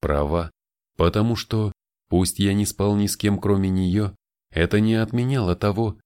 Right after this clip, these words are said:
что я миллион раз поступал с ней как настоящая сволочь. Права, потому что у нее были дела поважнее,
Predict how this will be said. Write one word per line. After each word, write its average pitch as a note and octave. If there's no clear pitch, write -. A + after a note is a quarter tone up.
что -
я G#2+
миллион B2
раз G2+
поступал F2+
с -
ней G#2+
как F#2+
настоящая E2+
сволочь. D2+
Права, D#2
потому A#2+
что B2+
у A#2
нее A#2+
были A2
дела G#2+
поважнее, F#2